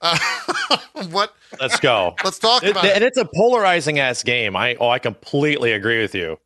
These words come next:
Speaker 2: Like,
Speaker 1: I, I don't
Speaker 2: this game is either gonna dig under your skin and you're gonna hate it, or you're gonna love it.
Speaker 1: I did. I definitely didn't hate it. I think this is like, uh, if you put a number to it, I think this is, like, the quintessential eight out of ten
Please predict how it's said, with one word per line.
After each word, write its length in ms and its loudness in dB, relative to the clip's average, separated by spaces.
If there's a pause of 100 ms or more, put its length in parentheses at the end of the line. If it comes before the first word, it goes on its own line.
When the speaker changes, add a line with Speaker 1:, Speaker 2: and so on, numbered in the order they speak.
(100)
Speaker 2:
Like, 240 -4
Speaker 1:
I, 140 2 (180)
I 140 2
don't 140 -2
Speaker 2:
this 200 -2
game 260 2
is 120 0
either 240 0
gonna 260 0 (240)
dig 220 0
under 260 2
your 200 0
skin 520 0
and 160 0
you're 120 0
gonna 220 0
hate 280 0
it, 180 2
or 200 2
you're 180 0
gonna 200 0
love 520 -4
it. 260 -6 (340)
Speaker 1:
I 100 4
did. 200 0
I 100 0
definitely 340 -4
didn't 220 -4
hate 180 -4
it. 100 -16
I 140 0
think 220 -4
this 180 -8
is 120 -12
like, 460 -4 (180)
uh, 600 -2
if 100 -14
you 60 -14
put 160 -4
a 40 -4
number 280 -2
to 200 -8
it, 120 -6
I 80 -4
think 240 -6
this 200 -6
is, 120 -12
like, 200 -6
the 80 -16
quintessential 760 -10
eight 140 -8
out 140 -6
of 80 -16
ten 300 -16